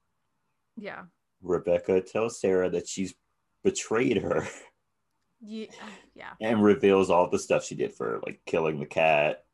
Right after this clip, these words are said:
Speaker 1: Yeah.
Speaker 2: beating up, uh, Tracy.
Speaker 1: Yeah. Getting,
Speaker 2: Uh,
Speaker 1: uh, the
Speaker 2: getting rid
Speaker 1: professor
Speaker 2: of the
Speaker 1: fired.
Speaker 2: professor. Yeah. And then so, Re-, uh, Rebe-, Sarah's like, "Uh,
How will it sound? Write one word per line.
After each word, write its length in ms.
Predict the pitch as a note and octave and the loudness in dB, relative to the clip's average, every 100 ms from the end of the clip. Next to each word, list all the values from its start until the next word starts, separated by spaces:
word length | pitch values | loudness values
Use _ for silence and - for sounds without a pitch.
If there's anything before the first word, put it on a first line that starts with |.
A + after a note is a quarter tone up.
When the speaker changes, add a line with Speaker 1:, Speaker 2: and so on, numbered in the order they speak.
| _ G3+ | _ -14
Speaker 1:
Yeah. 420 | G3 F#3 F#3 F#3+ - _ - | -12 -10 -12 -16 -20 _ -4
Speaker 2:
beating 360 | F#2 E2 E2 | 0 0 0
up, 220 | D#2 D2+ - _ E2 | 0 -2 -8 _ 0
uh, 240 | D#2 D#2 | 2 0
Tracy. 1000 | - D#2 D2+ - D#2 D2+ D2+ D2+ D2 D#2+ - _ - | -2 0 0 -2 -2 0 0 0 0 -2 -8 _ -18
Speaker 1:
Yeah. 340 | G3+ E3+ F3 F#3 _ _ _ C#4 - | -14 -14 -16 -20 _ _ _ -20 -14
Getting, 280 | G#3 G3+ G3+ | -12 -10 -6
Speaker 2:
Uh, 40 | |
Speaker 1:
uh, 380 | - - - E3+ | -4 -6 -8 -10
the 100 | F#3+ | -4
Speaker 2:
getting 200 | F#2+ F#2+ | 0 2
rid 200 | F#2+ G2 | 4 4
Speaker 1:
professor 40 | F#2+ | 4
Speaker 2:
of 80 | |
the 60 | F#2 | 2
Speaker 1:
fired. 80 | F2 | 2
Speaker 2:
professor. 840 | E2+ F2 F2+ F2+ F#2 F2 F2 E2 | 2 4 2 4 0 2 0 0
Yeah. 400 | B1+ G2 - D2+ - _ _ _ _ _ - | 0 2 0 -2 -6 _ _ _ _ _ -8
And 120 | F#2+ | -4
then 180 | F#2+ F#2 | -4 -6
so, 760 | - F#2 F2+ F2+ F2+ F2+ F2+ - _ | -4 -2 0 0 0 -4 -6 -12 _
Re-, 140 | G#2 F#2+ - _ | -6 -6 -6 _
uh, 440 | F2 F2 E2+ E2+ F2 - _ _ _ _ _ _ - | -2 0 0 -2 -6 -12 _ _ _ _ _ _ -10
Rebe-, 420 | F#2 D#2+ E2+ E2+ - | -8 -4 -6 -6 -4
Sarah's 380 | G2 G2 G2 | 0 2 2
like, 300 | F#2+ F#2 - - _ | 0 -2 -4 -20 _
"Uh, 380 | F#2+ G#2 G#2 G2+ | 2 4 4 2